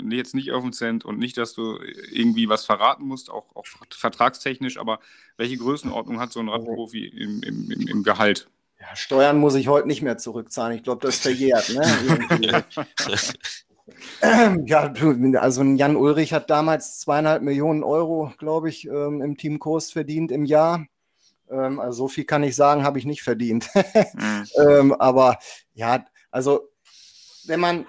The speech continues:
Speaker 2: ich würd, ich würd's mal, würd's mal, wenn man heute in einem, ähm,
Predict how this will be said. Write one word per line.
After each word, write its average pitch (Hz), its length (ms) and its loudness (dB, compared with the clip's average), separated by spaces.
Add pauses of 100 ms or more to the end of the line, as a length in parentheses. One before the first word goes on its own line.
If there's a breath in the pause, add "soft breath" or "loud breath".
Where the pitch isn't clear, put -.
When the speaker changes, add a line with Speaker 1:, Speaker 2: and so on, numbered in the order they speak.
(100)
Speaker 2:
ich - 200 -8
würd, 180 200 2
ich 127 180 -2
würd's 160 220 -2
mal, 139 380 2
würd's 135 200 -10
mal, 135 140 -4
wenn 135 100 -2
man 139 200 0
heute 147 260 0
in 139 180 -4
einem, 127 460 -2
ähm, 120 460 -4